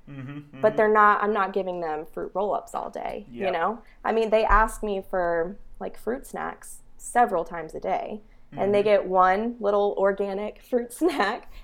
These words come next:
Speaker 2: after lunch, and they know that they can have a treat after they finish their lunch, and that's it. You can't have more than that. So it's
Speaker 1: That's
Speaker 2: just,
Speaker 1: cool.
Speaker 2: it's just staying consistent, and they get used to it. But, but yeah, I mean, of course,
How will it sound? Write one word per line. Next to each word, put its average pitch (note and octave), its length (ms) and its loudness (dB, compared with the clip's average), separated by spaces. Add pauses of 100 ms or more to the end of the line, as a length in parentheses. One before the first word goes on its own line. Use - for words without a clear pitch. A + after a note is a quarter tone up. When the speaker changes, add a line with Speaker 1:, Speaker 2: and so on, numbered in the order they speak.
(100)
Speaker 2:
after G#3 320 2
lunch, C4 480 -2
and G3 240 -2
they F#3+ 160 4
know G3+ 320 4
that F#3 240 0 (160)
they F#3 160 2
can A#3+ 180 -4
have G#3+ 160 -2
a G#3+ 60 -4
treat G3+ 280 -2
after F3+ 240 -4
they E3 140 -6
finish F3+ 300 -10
their G#3+ 140 -6
lunch, G3+ 360 -8
and E3+ 260 -8 (360)
that's E3+ 260 -2
it. - 260 2
You G3+ 60 -12
can't A3+ 240 -4
have A#3+ 160 -4
more A#3+ 220 -6
than F#3+ 120 -8
that. D#3+ 280 -8 (420)
So - 300 -10
it's G3 200 -10
Speaker 1:
That's - 20 -8
Speaker 2:
just, D4+ 180 -2
Speaker 1:
cool. A3+ 140 -16 (280)
Speaker 2:
it's C4+ 220 0
just F4 240 -2
staying A#3+ 300 0
consistent, A3 640 -2
and F#3+ 100 -6
they G3+ 120 0
get - 180 2
used G#3 280 -6
to E3 120 -2
it. D#3 260 -4
But, F3+ 240 -4 (100)
but G#3+ 140 -4
yeah, F4+ 140 2
I F3 120 0
mean, G3 140 -4
of F#3+ 100 -8
course, A#3 240 -8